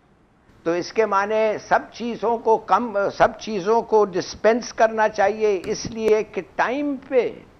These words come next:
क्या जल्दी क्या है? क्या एक हुक्म आया है इसलिए जल्दी करो?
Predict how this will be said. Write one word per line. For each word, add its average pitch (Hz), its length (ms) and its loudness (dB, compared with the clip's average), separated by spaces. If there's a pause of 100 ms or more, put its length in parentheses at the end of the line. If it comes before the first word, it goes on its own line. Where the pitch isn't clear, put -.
(120)
क्या 247 180 4
जल्दी 262 400 4
क्या 254 220 2
है? - 340 -4 (1200)
क्या 175 140 8
एक 175 220 6
हुक्म 247 420 8
आया 262 240 8
है 226 240 8
इसलिए 226 340 4
जल्दी 208 340 2
करो? 269 340 0